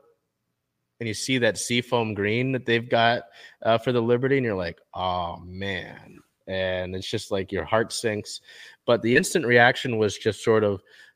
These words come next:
anger. You know, and I know there's a lot of anger. People were like, like, thirty minutes to an hour after she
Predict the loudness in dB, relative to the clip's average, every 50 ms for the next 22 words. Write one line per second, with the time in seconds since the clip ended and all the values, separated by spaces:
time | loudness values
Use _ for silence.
0 | _ _ _ _ -4 0 0 0 0 -2 -6 -8 -10 -12 -12 -14 _ _ _ _
1 | -14 -12 -10 -8 -6 -2 0 0 0 0 0 0 0 2 2 2 0 -2 -4 -4
2 | -4 -4 -2 0 0 0 -2 -2 -2 -2 -2 -2 0 0 2 2 2 2 2 2
3 | 2 2 2 0 0 -2 -2 -2 -2 -2 -2 -4 -8 -12 -20 _ _ _ _ _
4 | _ _ _ _ _ _ _ _ _ _ -10 -2 0 2 2 2 2 2 2 0
5 | 0 -2 -2 -2 0 0 0 0 0 2 2 4 2 2 2 0 -4 -6 -6 -4
6 | -4 -2 -2 -2 -4 -6